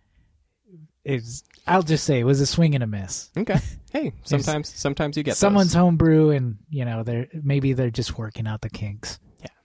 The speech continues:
Speaker 2: and that, that's okay. <laughs> Um, I'm having a Happy Mountain kombucha of dragon fruit variety, and, uh, I don't know if I've had this one before. It's actually, it's, it's competing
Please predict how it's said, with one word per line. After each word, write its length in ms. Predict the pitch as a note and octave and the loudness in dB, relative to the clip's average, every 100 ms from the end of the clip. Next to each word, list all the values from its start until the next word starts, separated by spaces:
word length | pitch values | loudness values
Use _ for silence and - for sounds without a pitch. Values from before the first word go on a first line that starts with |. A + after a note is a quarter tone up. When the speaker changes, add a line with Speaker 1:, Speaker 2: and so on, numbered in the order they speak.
| _ - | _ -10
Speaker 2:
and 180 | G2+ | -6
that, 180 | G2 G2+ - | -6 -6 -8
that's 260 | G2 - | -10 -6
okay. 400 | G2+ G2 - A2+ A#2 _ - - | -6 -6 -10 -12 -16 _ -20 -14
<laughs> 80 | C#3 - _ _ _ | -14 -16 _ _ _
Um, 340 | - F#2+ F2+ F#2+ | -6 -4 -4 -6
I'm 220 | G#2+ B2+ A#2+ | -6 -4 -4
having 360 | B2 A#2 G#2 | -4 -4 -4
a 120 | - | -6
Happy 360 | - C3+ - B2 | -6 -6 -6 -4
Mountain 460 | A2 A#2 - A#2+ B2 | -4 -4 -4 -6 -6
kombucha 600 | - G2 G#2 B2 G3+ G#3 - - | -8 -6 -6 -6 -6 -6 -8 -6
of 300 | - G2 A2+ | -6 -6 -8
dragon 400 | - A#2+ D3 A2 | -8 -6 -6 -8
fruit 320 | - F#2+ F#2 | -6 -8 -8
variety, 640 | G#2+ F2+ F2+ G2 B2+ F#3+ _ _ - | -8 -6 -4 -4 -6 -8 _ _ -14
and, 340 | - F#2+ F2+ - - | -8 -6 -6 -10 -6
uh, 220 | F#2+ F#2+ | -4 -4
I 140 | - A3 | -6 -8
don't 180 | A#3+ | -6
know 100 | C3+ | -6
if 120 | F3 D#3 | -4 -4
I've 100 | D3 | -4
had 140 | G3+ | -6
this 160 | A#2 - | -6 -8
one 140 | F#2 | -8
before. 260 | F2+ F2+ F2+ | -8 -6 -8
It's 140 | - | -8
actually, 400 | G#3 - A2 G#2+ _ _ _ | -10 -8 -8 -10 _ _ _
it's, 220 | - - - | -10 -8 -8
it's 140 | A2 | -8
competing 600 | - G#2+ D3+ D#3 G#2+ A2 | -8 -6 -4 -4 -4 -8